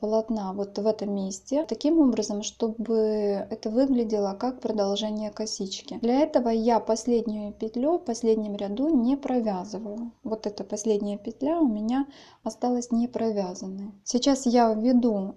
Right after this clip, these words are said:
иглу в эту последнюю петлю не провязанную. Введу иглу я к себе вот таким вот образом и протяну нить, которую я буду сшивать это полотно.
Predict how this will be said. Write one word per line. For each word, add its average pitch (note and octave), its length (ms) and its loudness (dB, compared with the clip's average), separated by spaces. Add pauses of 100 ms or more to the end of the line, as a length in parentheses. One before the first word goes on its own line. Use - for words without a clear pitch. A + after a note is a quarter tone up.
иглу A#3 460 2
в G#3 340 0
эту A3+ 280 -4
последнюю G#3+ 640 0
петлю G#3 540 -2
не A3 160 -4
провязанную. B3 920 0
Введу B3 340 4
иглу A#3+ 540 4
я G#3 260 2
к G3+ 80 -8
себе G#3 480 0
вот A#3 180 -4
таким B3 300 0
вот G#3 200 -8
образом G3 640 -2 (1900)
и D#4 140 2
протяну A3 540 -2
нить, A3+ 500 0 (260)
которую B3+ 460 0
я A3 180 0
буду A3 280 -4
сшивать A3 480 -4
это G3 160 -8
полотно. G#3+ 640 -8